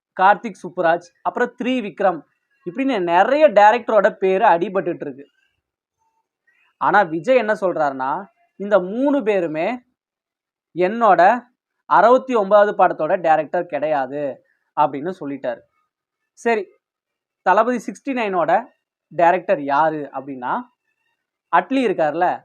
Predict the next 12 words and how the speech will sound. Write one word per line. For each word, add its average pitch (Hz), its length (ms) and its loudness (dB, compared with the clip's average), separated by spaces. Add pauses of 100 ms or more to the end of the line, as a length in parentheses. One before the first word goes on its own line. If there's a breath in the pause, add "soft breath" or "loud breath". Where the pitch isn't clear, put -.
(160)
அவர்தான். 139 540 -8 (920)
ஏன்னா 170 580 2 (280)
விஜய்க்கு 180 800 -2
ஹாட்ரிக் 233 640 2
வெற்றியை 202 400 -2
கொடுத்தவரே 196 380 -2
அவர்தான். 165 480 2
மூணு 220 500 -4
படம் 208 380 4
தொடர்ந்து 233 400 0
வெற்றி, 190 380 -6 (800)
மெர்சல், 202 600 0